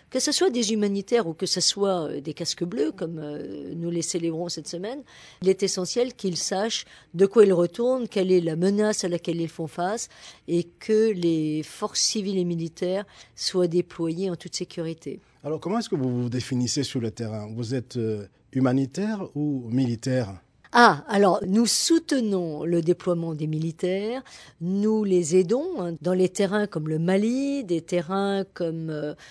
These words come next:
Speaker 1: la Libye, ça c'est une opération politique. Bon,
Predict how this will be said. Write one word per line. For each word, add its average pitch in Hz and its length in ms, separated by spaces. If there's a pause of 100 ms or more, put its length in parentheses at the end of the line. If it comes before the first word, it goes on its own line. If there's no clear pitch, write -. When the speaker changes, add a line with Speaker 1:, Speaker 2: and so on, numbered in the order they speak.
(180)
Speaker 1:
la 156 240
Libye, 226 540
ça - 100
c'est - 240
une 165 140
opération 165 580
politique. 170 840 (100)
Bon, 147 120